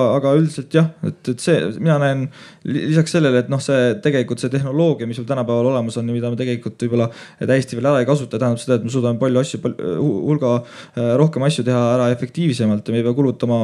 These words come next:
paberile ja pliiatsile nii palju aega. Et, et see, see digitaalne pool peaks meil seda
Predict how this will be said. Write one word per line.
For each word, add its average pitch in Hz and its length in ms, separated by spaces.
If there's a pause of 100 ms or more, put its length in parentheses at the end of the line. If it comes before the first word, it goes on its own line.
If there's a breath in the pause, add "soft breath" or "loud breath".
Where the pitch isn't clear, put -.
(220)
paberile 120 320
ja 120 80
pliiatsile 117 400
nii 110 140
palju 131 180
aega. 98 240 (480 loud breath)
Et, 156 320
et 104 320
see, - 400 (160)
see 131 160
digitaalne 139 400
pool 143 320
peaks 123 160
meil 120 180 (380)
seda 120 160